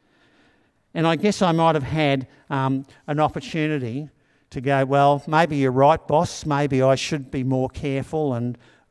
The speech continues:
I, maybe I could serve God in some other way." But when God asks us to take a step of faith, then we need to take that step of faith, trusting that he will be Yahweh Jireh, my provider, and we don't have to have everything done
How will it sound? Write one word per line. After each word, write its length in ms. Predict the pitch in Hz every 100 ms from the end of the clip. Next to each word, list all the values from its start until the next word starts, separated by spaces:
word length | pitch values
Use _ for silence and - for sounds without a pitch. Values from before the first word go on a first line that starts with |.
| -
I, 120 | 139 165
maybe 240 | 151 139
I 60 | 131
could 140 | 135
serve 280 | - 147 123
God 200 | 135 127
in 80 | 123
some 180 | 135
other 160 | 127 120
way." 160 | 135 139
But 160 | 160
when 180 | 185 175
God 320 | 202 220 226 -
asks 360 | 170 170 -
us 140 | 156 -
to 80 | 147
take 280 | - 151 139
a 60 |
step 320 | - 147 123
of 80 | 117
faith, 560 | _ 135 - 135 - _ _ _ _ _ _ _ _ _ _ _ _ _ _ _
then 140 | 175 180
we 100 | 185
need 300 | 190 214 202
to 100 | 196
take 320 | 165 165 156
that 160 | 151 -
step 300 | - 139 139
of 100 | -
faith, 480 | - 131 110 131 _
trusting 640 | - 175 175 - - 131 127
that 140 | 131
he 180 | 165 185
will 140 | 208
be 180 | 170 151
Yahweh 480 | 131 131 151 165 170
Jireh, 640 | - 113 110 113 131 202 - _ _ -
my 220 | 139 139
provider, 760 | 147 170 139 107 104 123 202 226 _ _ _ _ _
and 160 | 175 160
we 80 | 175
don't 240 | 196 240
have 220 | 202 190
to 100 | -
have 300 | 151 156 143 -
everything 480 | 156 143 127 127
done 400 | 120 120 107 120